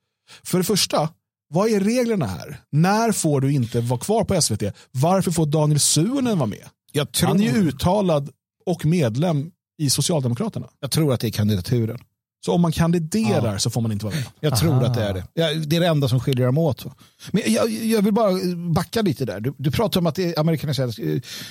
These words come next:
Speaker 2: höger mot vänster och så vidare. Alltså, har vi inte kommit överens om, inte bara vi, alltså hela samhället, har vi inte kommit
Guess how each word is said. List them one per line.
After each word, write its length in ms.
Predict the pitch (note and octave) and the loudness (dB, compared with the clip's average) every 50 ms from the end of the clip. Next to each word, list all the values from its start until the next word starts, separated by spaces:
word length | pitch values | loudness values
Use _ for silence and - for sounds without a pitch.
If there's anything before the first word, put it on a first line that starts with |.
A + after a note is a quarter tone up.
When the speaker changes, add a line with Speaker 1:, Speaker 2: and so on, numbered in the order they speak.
| - _ | -4 _
Speaker 2:
höger 220 | D#3+ D#3+ D3 B2+ | 0 0 2 2
mot 140 | D3 C#3 C3 | 0 0 0
vänster 320 | D3 C3 C3 B2 - - | 0 0 0 -2 -2 -2
och 60 | - | -4
så 80 | - G3+ | -4 -2
vidare. 240 | - D#3+ E3 E3 D#3+ - - - - - - - | -2 -2 -2 -2 -4 -6 -10 -16 -16 -16 -10 -4
Alltså, 180 | - F3+ - G#3+ | -2 0 2 2
har 140 | D3+ F#3+ | 2 2
vi 80 | F#3+ G#3+ | 4 2
inte 140 | G3+ D#3+ C#3 | 2 0 0
kommit 320 | - - D#3+ D#3+ F3+ - | 0 2 2 2 2 0
överens 420 | G#3+ A#3 A3+ G3+ G#3 B3 - - - | 0 2 2 2 2 2 0 0 2
om, 100 | E3 E3+ | 2 2
inte 160 | E3 C3 E3+ | 2 2 2
bara 200 | E3 E3 D#3+ D3+ | 2 2 2 2
vi, 300 | C3+ D#3+ B3+ A#3+ F3 D3+ | 2 2 2 2 2 2
alltså 160 | D3+ - D#3+ | 2 2 0
hela 280 | C3+ - F3+ E3 D3+ D3 | 2 2 2 2 2 2
samhället, 600 | - - F#3+ F#3 D#3 C3 D3+ A3+ B3+ G#3+ D3+ - | 2 2 2 2 2 4 2 2 2 0 0 0
har 120 | B2 E3 | 0 0
vi 40 | G#3 | 2
inte 120 | F#3 C3 | 0 -2
kommit 220 | B2+ - C#3+ E3+ | 0 0 0 0